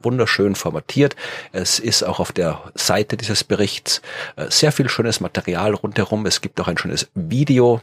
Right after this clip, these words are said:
das man sich anschauen kann, um so einen kurzen Überblick zu bekommen über das Ganze.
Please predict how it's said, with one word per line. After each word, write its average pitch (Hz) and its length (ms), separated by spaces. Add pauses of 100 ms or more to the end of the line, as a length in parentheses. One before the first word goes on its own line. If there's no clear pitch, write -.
das - 140
man 104 80
sich 104 160
anschauen 113 280
kann, 104 340
um 90 260 (260)
so - 160
einen 80 160
kurzen - 300
Überblick 104 500
zu - 100
bekommen 92 420
über 87 100
das 87 180
Ganze. 87 380